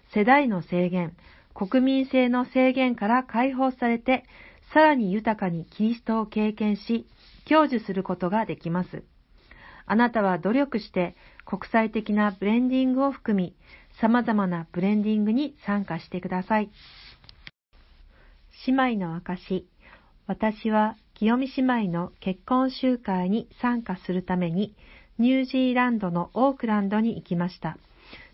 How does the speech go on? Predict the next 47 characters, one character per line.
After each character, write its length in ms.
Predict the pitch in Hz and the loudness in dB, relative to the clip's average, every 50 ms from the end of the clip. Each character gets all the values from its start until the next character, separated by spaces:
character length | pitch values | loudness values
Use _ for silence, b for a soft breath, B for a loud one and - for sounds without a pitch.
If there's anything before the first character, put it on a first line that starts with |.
| B - | B 0
滞 240 | 220 220 220 220 214 | 2 2 2 2 0
在 280 | 220 220 220 214 208 | 0 0 0 0 -4
中、 380 | - - - 226 220 214 202 b b b b b b _ | -6 -4 -2 0 0 0 -2 b b b b b b _
あ 140 | - 214 208 | 0 0 2
る 280 | 214 202 196 190 - - - | 2 0 0 -2 -6 -6 -2
全 220 | 214 220 240 262 | 0 0 2 0
時 120 | 262 262 262 | -2 -2 -2
間 260 | - 269 269 277 277 | 0 0 0 0 0
奉 200 | 262 294 302 294 | 2 2 2 2
仕 160 | 294 - 220 | 0 -2 -2
の 160 | 202 190 185 | -2 -2 -2
家 220 | - 175 196 220 240 | -4 -4 -2 -2 -2
に 160 | 262 262 262 | -2 -4 -4
接 220 | - 240 233 233 - - | -4 -4 -4 -4 -4 -6
待 160 | 208 190 185 | -6 -6 -4
さ 160 | - - 170 | -6 -6 -6
れ 100 | 175 170 | -4 -4
ま 140 | 175 185 190 | -2 -4 -4
し 100 | - - | -4 -4
た。 200 | - 175 - - b b b b b b b b b b b b | -6 -6 -6 -6 b b b b b b b b b b b b
彼 260 | - - 226 220 220 208 | 2 2 4 4 4 2
ら 100 | 196 185 | 2 2
は 120 | 180 175 | 0 0
熱 280 | 165 180 180 - - 226 | -2 -4 -4 -4 -2 0
烈 260 | 247 254 254 - 247 | 0 0 0 0 -2
に 220 | 254 277 - b b b b b b | -2 -2 -4 b b b b b b
私 380 | - 196 196 - 226 226 226 - | -4 -4 -2 0 -2 -2 -2 -2
た 120 | - 196 | -4 -4
ち 280 | 190 - - 185 180 - | -4 -4 -4 -6 -4 -2
日 140 | 185 185 202 | -2 -2 2
本 220 | 208 277 302 302 294 | 2 2 2 2 0
か 120 | - 226 | 0 -2
ら 120 | 208 190 | -2 -2
来 120 | 185 - - | -4 -6 -4
た 240 | - 175 160 - - - | -2 -2 -2 -2 -6 -4
五 120 | - 196 226 | -2 0 2
名 220 | 269 277 269 254 | 2 2 2 0
の 160 | 220 190 175 | 0 -2 -4
兄 180 | 180 - - 185 | -4 -4 -4 -2
弟 180 | 180 180 180 | -2 -2 -2
姉 140 | 175 175 175 - - | -4 -4 -4 -6 -4
妹、 240 | 196 185 175 156 - b b b b b b b b - | -2 -2 -2 -2 -6 b b b b b b b b -12
清 260 | - - 233 254 269 | -4 0 0 2 2
美 120 | 269 269 269 - | 0 -2 -4 -4
姉 60 | 277 262 | -2 -2
妹 240 | 262 247 233 208 | 0 0 0 0
の 220 | 208 240 254 - | 2 2 0 0